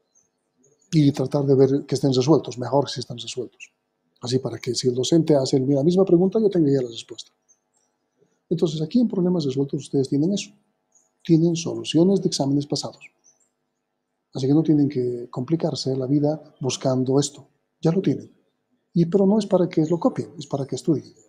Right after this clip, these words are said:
Ustedes pueden tapar esa parte. Vamos a irnos a, a ver, no tengo una forma de desplazamiento más simple aquí. No tengo un scroll bar, pero bueno, vamos a, vamos a ver esa parte.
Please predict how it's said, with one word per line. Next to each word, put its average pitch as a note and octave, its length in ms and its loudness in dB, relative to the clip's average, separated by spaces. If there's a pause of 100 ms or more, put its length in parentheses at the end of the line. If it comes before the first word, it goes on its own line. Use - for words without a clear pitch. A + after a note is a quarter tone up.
(340)
Ustedes - 240 0
pueden C#3+ 220 -2
tapar D#3 320 -4
esa C3 180 -6
parte. - 280 -10
Vamos C#3+ 260 -6
a C3 60 -8
irnos C3 280 -12
a, - 800 -20
a A#2 100 -20
ver, A#2 140 -18 (280)
no D3+ 100 -10
tengo B2+ 240 -14
una B2+ 120 -12
forma B2 240 -16
de A#2+ 40 -20
desplazamiento B2+ 580 -14
más B2 140 -14
simple B2 320 -12
aquí. - 180 -20 (1500)
No C#3+ 140 -8
tengo B2 200 -8
un B2 140 -8
scroll B2+ 280 0
bar, A2+ 180 -6 (240)
pero B2+ 180 -8
bueno, A2+ 320 -18
vamos A#2+ 320 -10
a, A2+ 180 -14 (2500)
vamos C#3 360 -12
a - 240 -18
ver C3 240 -8
esa C3+ 240 -10
parte. A3+ 340 -6